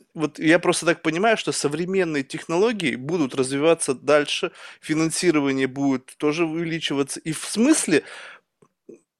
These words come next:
не имеет, мне кажется, большого значения отправить туда человека, кроме как просто воткнуть флаг – и сделать фотку. Потому что все остальное, если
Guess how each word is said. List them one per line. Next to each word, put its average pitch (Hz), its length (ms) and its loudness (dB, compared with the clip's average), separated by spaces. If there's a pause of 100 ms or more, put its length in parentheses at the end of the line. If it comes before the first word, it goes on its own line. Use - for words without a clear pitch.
(440)
не 190 240 2
имеет, 220 320 2
мне 165 80 -4
кажется, 160 300 0
большого 143 560 2
значения 139 520 -2
отправить 175 420 -2
туда 151 200 -4
человека, 160 560 0
кроме 185 360 2
как - 260 -4
просто 175 420 -4
воткнуть 131 560 -4
флаг – 247 520 2 (380)
и 147 60 -4
сделать 190 420 4
фотку. - 500 -6 (760)
Потому 190 280 0
что - 160 -2
все 226 260 0
остальное, 202 720 0 (180)
если 160 360 -2